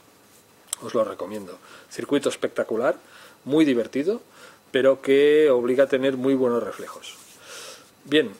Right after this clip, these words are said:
eh, primera prueba, como he dicho, pues para este viernes, día veintitrés,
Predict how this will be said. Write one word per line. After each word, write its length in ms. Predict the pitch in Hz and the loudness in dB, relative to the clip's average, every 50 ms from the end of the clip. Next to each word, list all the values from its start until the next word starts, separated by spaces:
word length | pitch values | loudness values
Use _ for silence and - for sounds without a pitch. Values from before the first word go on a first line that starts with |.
| _ - - | _ -8 -2
eh, 560 | - 143 135 135 131 127 127 127 123 120 120 113 | 0 2 2 4 4 4 4 2 2 0 -2 -2
primera 320 | - 127 131 139 143 139 - | -2 -2 0 2 2 2 2
prueba, 260 | 151 147 139 135 127 | 2 2 2 2 0
como 220 | - 127 127 131 | -2 -2 -2 0
he 20 | 127 | 0
dicho, 280 | 139 135 - 131 113 | -2 -2 -2 -4 -4
pues 280 | - 123 120 117 110 - | -2 -2 -2 -2 -4 -2
para 240 | - 135 113 117 123 | -2 0 0 0 0
este 240 | 113 - - 131 | -2 -2 -2 -2
viernes, 460 | 113 120 135 143 143 170 196 202 - - | 0 2 0 0 0 0 -4 -4 -4 -2
día 160 | 123 117 107 | -2 -2 0
veintitrés, 640 | 110 110 - 110 92 - 139 170 196 185 - - | -2 -4 -6 -8 -4 0 0 0 0 0 -6 -12